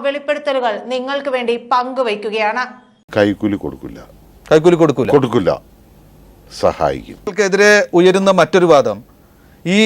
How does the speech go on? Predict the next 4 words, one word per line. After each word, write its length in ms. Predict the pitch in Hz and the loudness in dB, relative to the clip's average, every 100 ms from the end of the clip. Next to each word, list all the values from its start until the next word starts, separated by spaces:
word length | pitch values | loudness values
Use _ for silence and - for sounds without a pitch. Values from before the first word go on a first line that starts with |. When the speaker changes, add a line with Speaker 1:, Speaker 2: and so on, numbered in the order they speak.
| 208 175 | 0 -2
Speaker 3:
ഇൽമനേറ്റ് 480 | 185 202 214 208 202 | 2 2 4 2 4
വേർതിരിച്ച് 420 | 180 180 175 165 185 | 4 4 0 0 2
കഴിഞ്ഞാൽ 340 | 160 151 127 95 - _ _ _ 135 | 2 2 -2 -4 -16 _ _ _ 2
മോണോസൈറ്റ് 680 | 160 202 233 226 185 151 107 | 4 6 6 4 2 0 -8